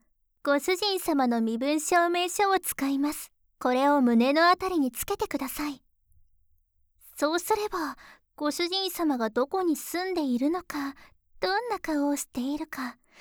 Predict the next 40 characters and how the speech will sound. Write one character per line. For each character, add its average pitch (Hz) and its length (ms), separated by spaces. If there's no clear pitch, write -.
誰 339 300
か 349 140
ら 285 120
見 285 160
て 302 120
も 262 120
す - 260
ぐ 466 140
に 403 140
わ 294 100
か 302 140
り 311 120
ま 330 140
す - 100
か 311 160
ら。 254 220
も 330 200
し - 100
か 339 160
し - 100
て、 - 140
少 381 140
し 320 320
気 262 180
が 269 140
進 311 280
み 339 120
ま 339 100
せ 381 180
ん 370 100
か？ 233 440
そ 247 120
れ 240 160
は 302 140
そ 370 220
う 403 40
で 427 80
す 427 160
よ 247 160
ね。 247 360